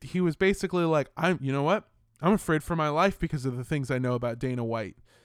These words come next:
Yeah, I think he might kill me. I think he might come after me." Um, luckily, it seems like Diego had come to his senses. On May twentieth, twenty twenty-one, he announced that he had officially severed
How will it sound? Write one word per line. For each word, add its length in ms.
Yeah, 200
I 80
think 220
he 120
might 320
kill 240
me. 200
I 60
think 220
he 100
might 340
come 220
after 420
me." 220
Um, 580
luckily, 680
it 220
seems 360
like 200
Diego 500
had 240
come 240
to 120
his 120
senses. 640
On 220
May 240
twentieth, 640
twenty 300
twenty-one, 720
he 180
announced 600
that 160
he 180
had 120
officially 640
severed 460